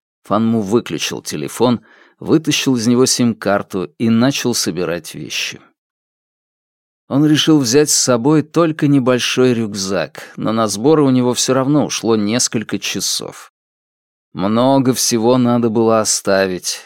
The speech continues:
многое взять с собой. Когда Фан Му уже решил, что наконец готов, ему показалось, что он всё сделал неправильно. Молодой человек несколько раз вытащил вещи из рюкзака и сложил снова.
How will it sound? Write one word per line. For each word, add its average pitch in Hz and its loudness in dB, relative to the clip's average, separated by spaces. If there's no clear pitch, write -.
многое 107 -2
взять 117 0
с - -4
собой. 98 -4
Когда 104 0
Фан 120 0
Му 123 2
уже 120 2
решил, 113 0
что - -2
наконец 113 0
готов, 90 -4
ему 82 -4
показалось, 135 2
что - 0
он 135 4
всё 123 0
сделал 104 0
неправильно. 76 -6
Молодой 92 0
человек 127 2
несколько 120 0
раз 113 0
вытащил 95 -4
вещи 104 -4
из 92 -8
рюкзака 95 -4
и 123 0
сложил 101 -4
снова. - -8